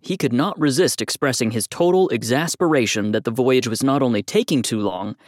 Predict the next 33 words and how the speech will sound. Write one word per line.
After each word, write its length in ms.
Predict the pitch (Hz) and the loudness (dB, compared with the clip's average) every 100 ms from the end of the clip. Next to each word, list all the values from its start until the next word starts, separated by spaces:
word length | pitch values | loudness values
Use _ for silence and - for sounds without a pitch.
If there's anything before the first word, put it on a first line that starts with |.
| - - - - | -20 -20 -8 -2
but 160 | 139 | 0
that 160 | 131 123 | 0 0
the 100 | 120 | 0
one 340 | 107 127 220 | 0 0 0
hundred 460 | 220 - 190 190 175 | -2 0 2 2 2
five 400 | - 160 160 139 | -2 -2 0 -2
settlers 560 | - 151 156 160 165 | 0 2 4 2 2
were 140 | 127 131 | 0 -2
consuming 680 | - 117 - 185 160 113 113 | 0 -2 2 2 4 2 2
much 260 | 147 - | 0 0
of 80 | 143 | -4
the 80 | 120 | -4
precious 480 | - 147 131 123 - | -4 -2 -2 -2 -4
food 460 | - 262 156 110 | -2 2 4 4
which 100 | 123 | 2
had 140 | 131 123 | 0 0
been 160 | 120 | 0
stored 360 | 117 - 131 123 | 0 2 2 4
aboard 400 | 110 120 120 123 | 2 2 2 2
for 140 | - | 0
their 140 | 127 135 | 0 0
first 400 | - 95 107 - | 0 -4 -2 -4
winter 280 | 107 - 113 | -4 -2 0
in 120 | 123 | 0
the 80 | 127 | 0
new 160 | 113 | 0
land. 440 | 120 185 165 - - _ _ _ _ _ _ _ _ _ - | 0 0 0 -2 -8 _ _ _ _ _ _ _ _ _ -12
Smith's 560 | - 127 123 - - | -4 0 0 0 -8
criticism 640 | - 196 214 139 123 107 104 | -2 2 2 2 0 0 -4
of 140 | 101 | -4
Captain 400 | - 117 - 110 | -4 -6 -2 -2
Newport 600 | 107 101 - 110 196 - | -2 -2 0 0 -2 -4
was 300 | 139 135 123 | 0 2 2